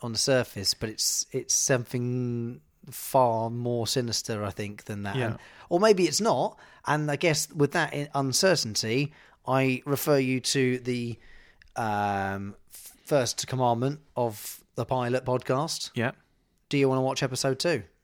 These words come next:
Speaker 2: Yeah,
Speaker 1: Yeah, I
Speaker 2: I
Speaker 1: do.
Speaker 2: do. Yep.
Speaker 1: 'Cause I need to find out whether or not this Chucky is a sinister, evil alien squid or
Speaker 2: <laughs>
Speaker 1: some sort of, like, cool alien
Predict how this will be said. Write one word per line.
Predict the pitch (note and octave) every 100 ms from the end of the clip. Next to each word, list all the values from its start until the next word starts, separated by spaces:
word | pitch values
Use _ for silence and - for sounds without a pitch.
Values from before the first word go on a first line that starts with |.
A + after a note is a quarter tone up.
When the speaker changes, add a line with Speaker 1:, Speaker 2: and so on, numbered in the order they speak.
| _ _
Speaker 2:
Yeah, | F3+ A#3+ C4+
Speaker 1:
Yeah, | A2+
I |
Speaker 2:
I | F3 E4
Speaker 1:
do. | C#3+ F#3+
Speaker 2:
do. | -
Yep. | G3+ G3+ _ _ _ -
Speaker 1:
'Cause | D3+
I | F3
need | G3+ G3+
to |
find | E3+ F3 D#3
out | C#3+
whether | D3 C#3+
or |
not | D3 C3+
this | C3+ - _ -
Chucky | - D3 C#3+ C3
is | A#2
a | B2+ A#2+ -
sinister, | - F3+ E3+ D3 D3 C3+
evil | C#3+ C3 C#3 C#3
alien | C3+ B2+ A#2+ A#2+ A#2 B2 _ - _
squid | - - D3+ A#2+ C#3 - _ _ _
or | - D3 C#3 C3+ -
Speaker 2:
<laughs> | F3 D#3
Speaker 1:
some | - D#3
sort | D3 D3+
of, | C#3 C3
like, | C#3 B2 - _ _ _ _ _ _ -
cool | F3+ E3+ D3+ D3+
alien | D3+ C#3+ C#3